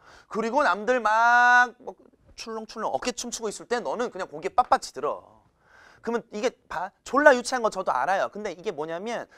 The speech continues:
남들이 이러고 있을 때 내가 한다라는 그 느낌. 뭔가 상대적으로 내가, "흠, 너네는 자라." 흠. 이게요. 유치해도 되게 큰 힘이 된다니까, 나한테.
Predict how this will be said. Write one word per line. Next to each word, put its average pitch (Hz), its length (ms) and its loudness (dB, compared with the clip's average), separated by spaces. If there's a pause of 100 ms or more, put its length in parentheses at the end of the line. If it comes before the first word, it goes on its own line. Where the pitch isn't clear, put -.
(120)
남들이 233 640 0
이러고 226 340 2
있을 214 220 -6
때 202 180 -4
내가 135 220 -4
한다라는 233 640 4
그 165 100 -14
느낌. 104 400 -12
뭔가 233 340 2
상대적으로 226 600 -2
내가, 156 260 -4 (160)
"흠, 285 180 -6 (420)
너네는 147 280 -8
자라." 185 460 -4
흠. 247 180 -8 (500)
이게요. 240 680 2 (160)
유치해도 226 560 -6
되게 139 180 -12
큰 262 240 -10
힘이 208 160 -10
된다니까, 90 400 -18
나한테. 87 380 -20